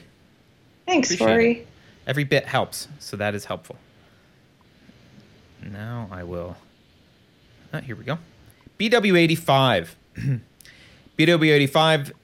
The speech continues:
Speaker 2: uh, says, "The world is backwards when anti-fascists are defending big tech and the <laughs> social elite's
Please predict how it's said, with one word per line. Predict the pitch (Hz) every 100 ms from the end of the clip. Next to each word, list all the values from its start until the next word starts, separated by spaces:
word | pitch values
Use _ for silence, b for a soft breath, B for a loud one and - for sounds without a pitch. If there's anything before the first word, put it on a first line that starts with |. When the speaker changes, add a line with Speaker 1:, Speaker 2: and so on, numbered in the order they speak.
| _
Speaker 2:
uh, | 143 135 127 123
says, | 123 147 135
"The | 139
world | 127 165 208 220 220 202 180 -
is | 110 107
backwards | - 139 - 156 151 135
when | 120 110
anti-fascists | 127 156 139 - 120 123 127 -
are | 113
defending | 107 107 120 117 110
big | 143 139
tech | 131 117 -
and | 117
the |
<laughs> |
social | 127 - 214 180 339 -
elite's | 131 120 131 135